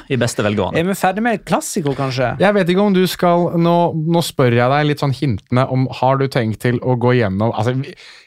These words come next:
Speaker 3: vi kan ikke seriøst gå gjennom dette El Clasico uten å nevne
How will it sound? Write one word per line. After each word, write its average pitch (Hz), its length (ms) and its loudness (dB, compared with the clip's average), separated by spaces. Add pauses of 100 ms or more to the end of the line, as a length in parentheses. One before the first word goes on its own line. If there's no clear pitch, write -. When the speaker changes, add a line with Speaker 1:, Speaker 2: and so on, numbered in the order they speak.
Speaker 3:
vi 147 100 4
kan 135 300 0
ikke 113 240 0
seriøst 127 840 0 (260)
gå 131 260 4
gjennom 110 300 0
dette 113 220 -2
El 110 100 2
Clasico 110 400 -2
uten 117 240 -2
å 110 80 2
nevne 98 800 -2